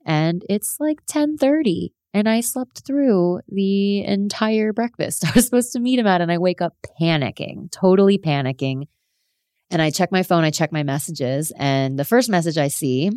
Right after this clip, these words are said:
is from Sam. And it was maybe about an hour after he dropped me off at, uh, my accommodation. And it had said, "I'm so glad to have met you. I know that life will never be the same." And, you know,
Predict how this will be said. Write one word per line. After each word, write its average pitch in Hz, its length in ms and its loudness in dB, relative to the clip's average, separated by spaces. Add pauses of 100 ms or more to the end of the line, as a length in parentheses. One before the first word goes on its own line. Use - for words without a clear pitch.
(120)
is 147 120 -6
from 180 180 -2
Sam. 180 500 -2 (1080)
And 135 320 0
it 135 40 0
was 135 160 -2
maybe 135 200 0
about 135 200 0
an 131 140 -4
hour 131 380 0
after 135 420 -4
he 135 160 -6
dropped 131 360 -6
me 175 140 -2
off 147 340 -4 (100)
at, 143 420 -4 (220)
uh, 143 320 -4
my 143 180 -4
accommodation. 160 840 -4
And 131 200 -4
it 135 100 -4
had 156 200 -6
said, 139 380 -2 (640)
"I'm 151 160 0
so 151 240 4
glad 156 400 4
to 180 100 -4
have 165 160 0
met 165 220 0
you. 151 420 0 (100)
I 147 140 2
know 139 220 0
that 147 180 0
life 131 300 0
will 143 100 -4
never 135 260 -6
be 127 160 -8
the - 120 -10
same." - 440 -8 (720)
And, 156 520 0
you 330 100 -2
know, 135 320 0